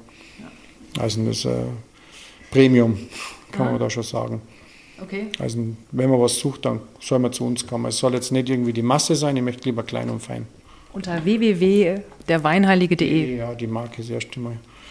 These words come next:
Speaker 2: auf die E auch, genau. Nichts mehr Yolanda oder Schimpfer, sondern jetzt nur noch der Weinheilige.
Speaker 1: Okay, wir können ja mal das Spiel machen. Ich, äh, bin hier Gast.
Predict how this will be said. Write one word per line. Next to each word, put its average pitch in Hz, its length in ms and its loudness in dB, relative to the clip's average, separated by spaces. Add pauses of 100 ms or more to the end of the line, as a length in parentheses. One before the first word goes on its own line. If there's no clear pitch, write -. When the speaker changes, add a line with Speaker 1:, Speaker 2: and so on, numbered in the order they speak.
(340)
Speaker 2:
auf 117 220 -2
die 123 260 -2
E 117 60 4
auch, 113 260 -4
genau. 113 280 -4
Nichts 135 200 -2
mehr 123 140 2
Yolanda 120 360 2
oder 117 120 2
Schimpfer, 131 360 0
sondern 117 260 -2
jetzt - 160 -12 (200)
nur 123 100 -4
noch 117 100 -4
der 113 120 -2
Weinheilige. 110 500 -6 (220)
Speaker 1:
Okay, 226 440 -2 (220)
wir 208 100 2
können 262 140 8
ja 277 80 10
mal 262 120 8
das 247 120 8
Spiel 277 160 8
machen. 247 240 6
Ich, 262 300 2
äh, - 60 2
bin 262 180 8
hier 240 160 10
Gast. - 480 4